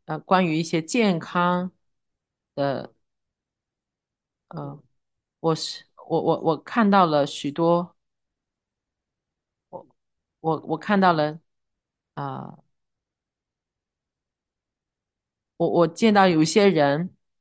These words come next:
在，在，在他的病痛中，这个，这个弟兄或者姊妹，他，他有信心说：“我会，我会康复的，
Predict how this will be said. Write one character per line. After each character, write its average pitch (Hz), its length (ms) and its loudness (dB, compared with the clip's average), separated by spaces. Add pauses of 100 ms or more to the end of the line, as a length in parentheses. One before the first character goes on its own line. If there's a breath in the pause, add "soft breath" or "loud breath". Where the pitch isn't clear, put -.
(340)
在， - 260 -10
在， 160 280 2
在 165 380 0
他 170 200 -2
的 156 120 -2
病 190 220 -4
痛 147 260 -4
中， 143 340 -2 (1500)
这 175 140 0
个， 143 160 2
这 170 140 -2
个 160 120 2
弟 180 240 -2
兄 175 200 0
或 185 80 2
者 160 120 2
姊 175 180 -6
妹， 165 320 -2 (1200)
他， 160 500 0 (1700)
他 147 120 2
有 151 80 2
信 220 220 6
心 208 160 4
说 202 300 6
：“我 131 200 0
会， 160 380 -2 (180)
我 147 120 -4
会 190 120 4
康 214 340 4
复 208 200 -2
的， 147 280 2